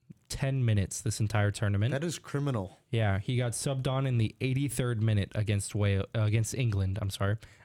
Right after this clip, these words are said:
Speaker 1: And that was the only time that he has made an appearance for the U S in this, uh, World Cup, which is absolutely criminal for the fact that he is probably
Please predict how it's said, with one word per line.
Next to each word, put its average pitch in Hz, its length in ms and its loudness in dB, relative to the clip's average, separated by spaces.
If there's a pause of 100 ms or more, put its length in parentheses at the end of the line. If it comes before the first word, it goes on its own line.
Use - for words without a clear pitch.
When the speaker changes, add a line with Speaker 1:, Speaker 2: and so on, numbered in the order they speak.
Speaker 1:
And 104 440 0
that 113 200 0
was 113 140 0
the - 160 -4
only 117 260 0
time 110 280 2
that 104 100 2
he 117 100 -2
has 104 140 0
made 110 200 2
an 104 120 2
appearance 104 340 0
for - 120 -4
the 104 100 0
U 101 160 2
S 95 200 -2
in 107 140 0
this, 101 220 -2 (160)
uh, - 100 -6
World 101 300 0
Cup, - 240 -4 (680)
which 117 240 0
is 107 300 2 (120)
absolutely 113 640 2
criminal 101 760 0 (400)
for 120 160 -2
the 110 120 2
fact 110 320 -2
that 104 200 2
he 110 280 2
is 107 340 2 (1160)
probably 135 760 0